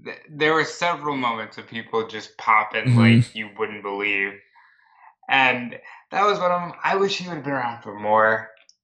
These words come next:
Speaker 1: I really like Matt Murdock. I really like Matt Murdock with Spider-Man, you
Speaker 2: Mm-hmm.
Speaker 1: know?
Speaker 2: I wanna see the Matt Murdock and Spider-Man Daredevil team up against Kingpin. Which,
Speaker 1: Yes.
Speaker 2: not to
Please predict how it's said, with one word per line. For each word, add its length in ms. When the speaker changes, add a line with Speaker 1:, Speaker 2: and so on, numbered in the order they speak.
Speaker 1:
I 220
really 340
like 260
Matt 240
Murdock. 460
I 100
really 220
like 240
Matt 180
Murdock 420
with 180
Spider-Man, 800
you 80
Speaker 2:
Mm-hmm. 160
Speaker 1:
know? 340
Speaker 2:
I 60
wanna 200
see 240
the 140
Matt 180
Murdock 500
and 360
Spider-Man 640
Daredevil 720
team 280
up 200
against 400
Kingpin. 500
Which, 260
Speaker 1:
Yes. 320
Speaker 2:
not 220
to 140